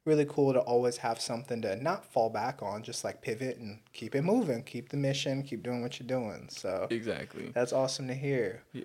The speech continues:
Speaker 1: What you been, uh, getting into lately, though?
Speaker 2: Mm. Um, you know what? Let's, let's finish the,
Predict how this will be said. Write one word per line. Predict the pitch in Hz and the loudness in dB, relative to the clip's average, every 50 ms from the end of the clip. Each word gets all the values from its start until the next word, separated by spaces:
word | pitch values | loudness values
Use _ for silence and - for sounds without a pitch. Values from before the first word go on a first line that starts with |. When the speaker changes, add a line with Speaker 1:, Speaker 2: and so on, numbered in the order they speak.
| - - | 0 4
Speaker 1:
What | - 147 143 - | 4 4 6 4
you | 180 170 | 4 6
been, | 165 160 156 156 | 6 6 6 6
uh, | 151 147 143 139 | 6 6 6 6
getting | 139 147 147 147 147 | 6 6 6 6 6
into | 147 147 147 - - 143 139 | 4 0 0 0 0 4 6
lately, | 147 156 175 - - 131 120 113 | 6 6 6 4 2 0 0 0
though? | 113 98 - - - - _ _ _ _ _ _ - | -2 -4 -6 -6 -10 -12 _ _ _ _ _ _ -2
Speaker 2:
Mm. | 147 147 143 120 104 - - _ _ _ _ _ _ _ _ _ _ _ _ _ _ _ _ _ _ _ _ _ _ _ _ _ - - - _ _ _ _ _ - | 0 2 2 2 0 -4 -10 _ _ _ _ _ _ _ _ _ _ _ _ _ _ _ _ _ _ _ _ _ _ _ _ _ -10 -10 -10 _ _ _ _ _ -4
Um, | 117 117 117 113 110 107 101 - _ _ _ _ _ _ | -4 -2 -2 -4 -6 -8 -10 -12 _ _ _ _ _ _
you | - 131 | 2 4
know | 143 151 | 4 4
what? | 143 113 | 4 4
Let's, | 127 143 143 - | 4 2 2 2
let's | - 123 127 135 135 | 0 0 0 0 0
finish | - 143 135 131 123 120 | -2 -4 -2 -4 -4 -4
the, | - - - - - 50 - - | -6 -4 -4 -2 -2 -2 -4 -6